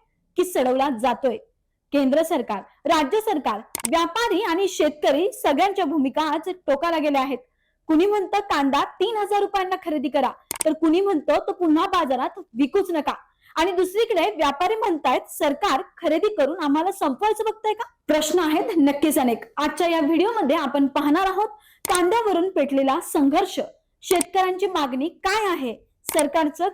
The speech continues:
गणित काय आहे आणि व्यापारी का रस्त्यावर उतरण्याची भाषा करतायत. या प्रत्येक मुद्द्यावर आज आपण चर्चा करणार आहोत. व्हिडिओ शेवटपर्यंत बघा, कारण शेवटी तुमच्यासाठी एक महत्त्वाचा प्रश्न आहे.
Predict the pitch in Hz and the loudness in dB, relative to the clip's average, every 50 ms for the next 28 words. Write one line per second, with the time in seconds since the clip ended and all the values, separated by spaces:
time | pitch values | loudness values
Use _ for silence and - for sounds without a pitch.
0 | 330 240 302 339 480 494 - - 453 415 370 330 294 285 285 277 320 539 - _ | -2 0 0 0 0 -2 -4 -4 -2 0 0 0 0 -2 -2 -2 -4 -6 -8 _
1 | _ - - 262 277 311 262 - 269 269 269 - 285 269 339 403 - - _ - | _ -4 0 2 2 4 4 4 2 0 0 -2 -2 -2 -2 -4 -6 -6 _ -2
2 | 339 392 453 466 440 - - - 403 392 403 392 349 294 - 320 277 285 269 247 | -2 0 0 0 -2 -4 -2 -2 -2 -2 -2 -2 -4 -4 -2 -2 0 0 -2 -2
3 | 247 - 370 311 247 - 277 - - 311 277 294 277 254 - 233 - - _ _ | -4 -6 -6 -6 -6 -6 -6 -4 -4 -2 -2 -2 -2 -2 -4 -8 -10 -12 _ _
4 | _ - - - 247 330 349 349 - 381 403 403 - - - 494 494 466 381 311 | _ -14 -2 0 2 2 2 2 0 0 0 0 -2 -2 -2 0 0 2 0 0
5 | 240 233 392 415 349 254 277 339 - - - 277 302 285 302 - - 285 330 403 | 0 2 0 2 2 2 0 0 -2 -2 0 0 2 2 2 2 0 0 0 -2
6 | 403 - 349 294 262 - 294 269 294 262 240 247 247 240 240 247 262 220 - _ | -2 0 0 0 0 0 0 -2 -2 -2 0 0 0 0 -2 -2 -4 -6 -6 _
7 | _ _ _ _ - 277 349 392 381 403 427 453 466 453 - - 392 311 320 311 | _ _ _ _ -2 0 2 4 4 4 2 2 0 -2 -2 0 0 0 0 0
8 | 320 370 349 359 339 320 359 330 330 294 359 427 415 415 359 330 320 311 - - | 0 0 0 0 0 0 0 0 0 0 0 0 0 0 0 2 0 0 0 2
9 | 294 294 330 - - 302 330 - - 349 302 302 277 427 415 427 403 311 415 403 | 2 2 2 0 0 -2 -2 -2 -2 -2 0 0 0 0 0 0 -2 -2 0 -2
10 | 403 403 381 262 240 254 269 302 339 403 - - 370 269 240 - 330 330 302 285 | -2 -2 -2 -2 0 0 0 0 0 0 0 0 -2 -2 -2 -4 -6 -2 0 -2
11 | 254 - - 269 240 233 240 226 | -2 -2 -4 -6 -6 -6 -8 -10